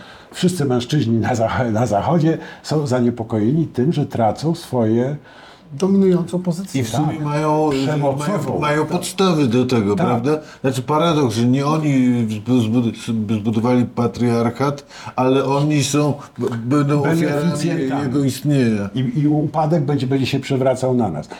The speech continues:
Speaker 1: Przecież zwróćcie uwagę na ta, ta, ta przemocowość, <clears throat> y, patriarchatu, jak się wyraża. Już nie mówię o biciu, biciu żon, prawda? Bo to, to jest, powiedzmy, część społeczeństwa, na szczęście nieznaczna, tak? Ale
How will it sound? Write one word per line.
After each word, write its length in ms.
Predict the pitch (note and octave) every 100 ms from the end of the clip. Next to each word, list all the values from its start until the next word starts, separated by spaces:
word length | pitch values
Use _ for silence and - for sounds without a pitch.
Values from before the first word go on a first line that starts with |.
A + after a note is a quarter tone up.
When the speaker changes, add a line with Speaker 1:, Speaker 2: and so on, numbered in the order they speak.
| -
Speaker 1:
Przecież 180 | - A#2+
zwróćcie 320 | C3 D3 D3
uwagę 300 | D#3+ E3 C#3
na 100 | C3+
ta, 140 | C3 B2
ta, 300 | G2+ F2+ G2+
ta 140 | -
przemocowość, 880 | F#2+ - C3 A#2+ A#2 D#3 C#3+ A#2+ -
<clears throat> 40 | E3+ - F3 A#2+ F#2+
y, 180 | G#2+ A2
patriarchatu, 640 | C3 A#2+ C3 B2 A#2 C3+ A#2+
jak 180 | B2 A#2+
się 140 | -
wyraża. 380 | A#2 A#2 A2+ A#2
Już 160 | A#2 B2+
nie 60 |
mówię 260 | C#3 C3 C3
o 60 |
biciu, 260 | A2+ B2 B2+ A#2+ A#2+
biciu 300 | C3 - A#2
żon, 260 | G#2+ G2+
prawda? 360 | F#2 D#2 F2 C3
Bo 120 | A#2
to, 200 | A2+ A#2 A2 G#2+ - -
to 120 | -
jest, 140 | B2+ -
powiedzmy, 300 | A#2+ A#2 A#2
część 380 | A#2 D3 C#3 -
społeczeństwa, 720 | - A2 G2+ B2+ A#2+ A#2+ A2+ A#2
na 100 | A#2
szczęście 400 | - B2 A#2+ A#2+
nieznaczna, 560 | B2+ A#2 C3+ A2 - D#2+
tak? 300 | - A2+ A2
Ale 160 | A2+